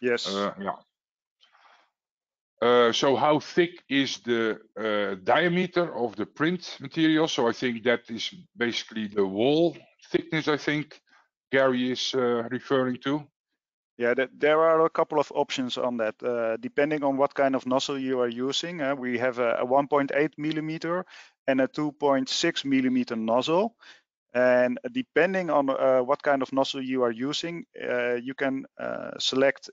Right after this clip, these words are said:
Speaker 1: in our slicer software, uh, a double parameter, so a double wall thickness. Uh, we have a, a special option that's mega, so, uh, then it's, uh, making the wall even thicker.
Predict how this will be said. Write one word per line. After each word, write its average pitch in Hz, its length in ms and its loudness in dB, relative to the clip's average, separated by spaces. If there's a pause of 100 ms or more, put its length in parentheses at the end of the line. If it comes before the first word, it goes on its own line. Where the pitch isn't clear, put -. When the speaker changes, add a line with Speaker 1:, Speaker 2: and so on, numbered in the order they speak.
Speaker 1:
in 135 120 -2
our 123 220 2
slicer 147 440 2
software, 139 760 0 (600)
uh, 117 360 -2 (100)
a 117 80 -6
double 135 580 0 (220)
parameter, 165 680 2 (140)
so 120 240 0
a - 20 -2
double 131 340 0
wall 151 300 2
thickness. 151 560 -6 (480)
Uh, 113 200 -6
we 123 160 -2
have 123 260 2
a, 117 320 4
a 120 60 -4
special 139 500 0
option 131 320 -2
that's 110 240 -4
mega, 135 520 4
so, 123 400 -2 (520)
uh, 117 180 -2
then 131 200 2
it's, - 440 -4
uh, 113 460 -2 (100)
making 135 460 0
the 123 80 0
wall 135 280 4
even 127 460 -6 (380)
thicker. 180 400 2